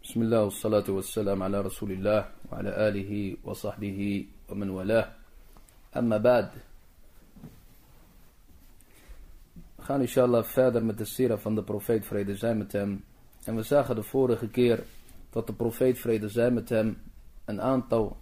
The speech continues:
vragen is gesteld. En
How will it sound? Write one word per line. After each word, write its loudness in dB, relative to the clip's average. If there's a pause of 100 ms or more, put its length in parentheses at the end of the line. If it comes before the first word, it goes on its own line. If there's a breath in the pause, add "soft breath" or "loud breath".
vragen 2 (960 soft breath)
is -4
gesteld. 2 (640 soft breath)
En 0